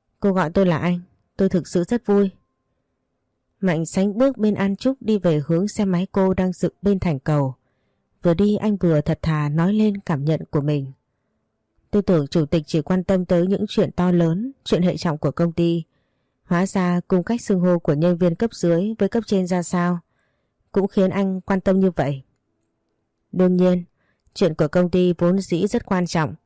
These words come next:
Tất cả những chuyện liên quan đến công ty tôi đều quan tâm. Cả cô nữa, An Trúc, cô cũng không ngoại lệ."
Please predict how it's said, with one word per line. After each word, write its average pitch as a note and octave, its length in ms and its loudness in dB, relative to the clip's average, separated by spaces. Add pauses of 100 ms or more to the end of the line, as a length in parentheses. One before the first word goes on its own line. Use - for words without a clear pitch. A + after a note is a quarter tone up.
(380)
Tất - 180 -2
cả D#3+ 160 0
những D#3+ 200 -2
chuyện E3+ 180 0
liên F3 200 0
quan F3 200 -2
đến F3 140 0
công F3+ 220 0
ty F3 340 0 (200)
tôi G3 120 2
đều D#3+ 140 2
quan D#3+ 220 -2
tâm. E3 280 0 (600)
Cả D3+ 180 -2
cô F3+ 160 4
nữa, F#3 320 0 (440)
An F3+ 240 -2
Trúc, C4+ 200 0 (600)
cô F#3 120 0
cũng F3+ 180 -6
không G3+ 180 0
ngoại E3+ 200 -2
lệ." D3+ 240 0